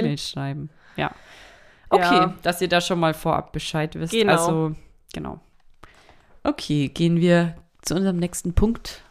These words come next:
Speaker 1: auf der Liste. Indiz.
Speaker 2: <laughs>
Speaker 1: Carrie. Ahem. Carina liebt Monopoly.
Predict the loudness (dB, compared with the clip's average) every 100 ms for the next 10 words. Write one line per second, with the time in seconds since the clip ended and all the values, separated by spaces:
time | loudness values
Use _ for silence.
0 | -16 -10 -8 -8 -8 -6 -8 -8 -14 -10
1 | -10 -8 -10 -14 -10 0 0 2 0 -2
2 | -4 -10 -12 -16 -16 -14 -14 -12 2 4
3 | 6 4 0 -6 -10 -20 _ _ -6 -4
4 | -4 -4 -4 0 2 2 0 -6 -10 -20
5 | -20 -20 -20 -20 -20 -20 -8 0 2 4
6 | 2 0 -4 -4 -2 0 0 -2 -2 -2
7 | -8